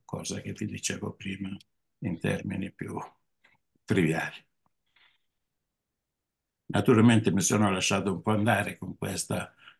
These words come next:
eh, formula neoplatonica. E naturalmente Edelman e Tononi non pensano affatto al neoplatonismo quando, eh, parlano del sistema nervoso e della coscienza,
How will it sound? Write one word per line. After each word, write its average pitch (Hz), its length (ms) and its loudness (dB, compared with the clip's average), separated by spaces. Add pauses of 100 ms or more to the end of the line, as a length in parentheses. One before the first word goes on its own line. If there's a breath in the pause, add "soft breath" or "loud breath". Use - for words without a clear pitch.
(140)
eh, - 260 0
formula 98 720 4
neoplatonica. - 960 -4 (1400)
E 113 160 0
naturalmente 113 840 4
Edelman 104 460 2
e 95 100 -4
Tononi 101 460 0
non 85 180 -6
pensano 98 440 -2
affatto 107 380 2
al 92 80 2
neoplatonismo 98 1040 -2
quando, 92 560 -4
eh, - 640 -8 (140)
parlano 92 600 -2
del 95 500 -6
sistema 92 540 -2
nervoso - 600 -8 (180)
e - 100 -10
della 90 200 -2
coscienza, - 600 -4